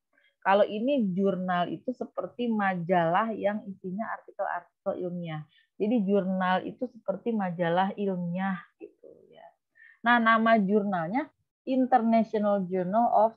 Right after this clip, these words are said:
Psychosocial Rehabilitation. Ya. Nama jurnalnya volume dua puluh empat.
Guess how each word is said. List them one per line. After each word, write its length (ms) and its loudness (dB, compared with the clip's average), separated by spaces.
Psychosocial 880 -2
Rehabilitation. 1500 -8
Ya. 400 -20
Nama 320 -4
jurnalnya 640 -4
volume 480 4
dua 320 4
puluh 240 -2
empat. 560 -8